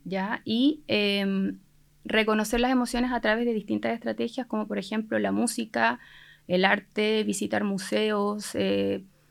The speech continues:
ve-, visitar, em, la naturaleza. Hemos hecho sea en el parque, en la playa, en las dunas de Concón, ¿ya? Y todo eso,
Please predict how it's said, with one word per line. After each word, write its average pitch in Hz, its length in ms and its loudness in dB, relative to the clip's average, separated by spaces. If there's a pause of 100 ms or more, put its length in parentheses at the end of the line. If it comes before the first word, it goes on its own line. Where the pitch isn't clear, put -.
(460)
ve-, 190 320 0
visitar, 196 840 4
em, 190 840 2 (560)
la 190 160 2
naturaleza. 208 800 2
Hemos 202 240 0
hecho 202 240 -6
sea 196 520 0 (400)
en 185 160 0
el 180 100 -2
parque, 220 720 4
en 202 100 2
la 190 120 -2
playa, 208 800 2
en 196 160 -2
las 190 180 -2
dunas 208 240 0
de 202 100 -2
Concón, 214 600 0 (440)
¿ya? 190 300 6
Y 208 460 0
todo 247 280 6
eso, 294 460 4